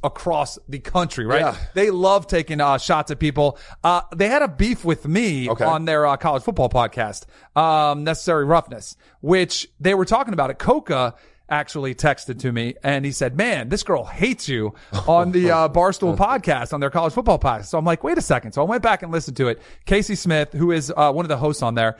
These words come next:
Speaker 2: Mm-hmm.
Speaker 1: does a great job. We worked together. Uh, she was at E S P N U when I was at E S P N U.
Speaker 2: Oh, so you
Speaker 1: But
Speaker 2: know each other.
Speaker 1: Yeah, we know each other. Like, we're not super tight, but
Speaker 2: Right.
Speaker 1: we were colleagues at one time, and I have a res-, uh, tremendous amount of respect for her.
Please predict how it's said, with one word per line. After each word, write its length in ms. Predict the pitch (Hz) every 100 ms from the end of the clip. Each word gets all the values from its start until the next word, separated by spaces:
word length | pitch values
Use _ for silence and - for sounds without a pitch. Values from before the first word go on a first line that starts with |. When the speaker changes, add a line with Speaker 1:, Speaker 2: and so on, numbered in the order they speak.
| -
Speaker 2:
Mm-hmm. 100 | 117
Speaker 1:
does 160 | 185 175
a 20 |
great 220 | 180 170
job. 340 | 160 139 135 139
We 80 |
worked 220 | 160 170 -
together. 480 | 147 147 143 139 151
Uh, 200 | 135 127
she 120 | -
was 140 | 160
at 60 | 147
E 60 |
S 140 | 139 -
P 100 | 147
N 100 | 135
U 180 | 131 127
when 100 | 123
I 60 |
was 140 | 180 135
at 80 | 117
E 80 |
S 100 | 113
P 100 | -
N 120 | 113 110
U. 100 | 127
Speaker 2:
Oh, 80 |
so 140 | 147 127
you 140 | 156
Speaker 1:
But 80 | 156
Speaker 2:
know 200 | 139 359
each 140 | 320
other. 180 | - 139
Speaker 1:
Yeah, 160 | 359 294
we 160 | 247
know 160 | 254 220
each 100 | 208
other. 160 | 214 208
Like, 140 | 226
we're 60 | 240
not 220 | 269 190
super 240 | 233 165
tight, 400 | - 247 262 175 120
but 60 |
Speaker 2:
Right. 180 | 117 113
Speaker 1:
we 100 | 233
were 120 | 233
colleagues 380 | - 202 175 160
at 80 | 160
one 160 | 156 147
time, 280 | 156 147
and 60 | 196
I 40 |
have 100 | 196
a 60 | 165
res-, 220 | 143 - -
uh, 240 | 147 131
tremendous 320 | 127 160 151
amount 140 | 147 127
of 20 |
respect 320 | 113 180 180
for 160 | 143
her. 40 | 131